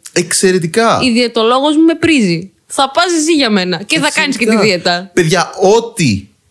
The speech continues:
Speaker 1: έχετε να κάνετε, το οποίο σκέφτεστε, «Πω, πω,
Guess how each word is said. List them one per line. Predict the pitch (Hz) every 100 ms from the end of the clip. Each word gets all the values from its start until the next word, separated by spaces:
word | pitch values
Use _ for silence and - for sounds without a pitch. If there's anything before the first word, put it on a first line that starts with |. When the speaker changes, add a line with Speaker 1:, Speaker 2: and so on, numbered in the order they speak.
| _
Speaker 1:
έχετε | - 175 185 - 135 131
να | 131
κάνετε, | 160 165 156 117
το | 104
οποίο | 127 170 175 139
σκέφτεστε, | 131 - 180 180 170 139 - _ _
«Πω, | 160
πω, | 165 160 143